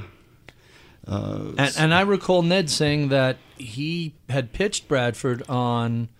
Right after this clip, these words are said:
Speaker 2: technology and computerization and the ability to crunch a lot of numbers, and the response was sort of,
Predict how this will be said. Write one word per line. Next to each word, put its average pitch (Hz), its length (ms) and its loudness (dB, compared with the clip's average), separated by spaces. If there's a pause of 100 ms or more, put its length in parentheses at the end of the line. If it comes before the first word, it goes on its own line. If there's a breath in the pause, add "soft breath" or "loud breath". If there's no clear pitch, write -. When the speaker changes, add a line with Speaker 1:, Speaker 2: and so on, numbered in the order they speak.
(440 soft breath)
Speaker 2:
technology 135 800 2
and 123 160 2
computerization 117 960 -2
and 117 120 -2
the 110 80 -4
ability 113 540 -4
to 110 520 -4 (360 soft breath)
crunch 135 340 0
a 135 60 0
lot 131 180 2
of 113 100 -4
numbers, 139 520 -2
and 135 340 0
the 127 80 -8
response 147 540 -6
was 156 180 -6
sort 151 300 0
of, 143 260 0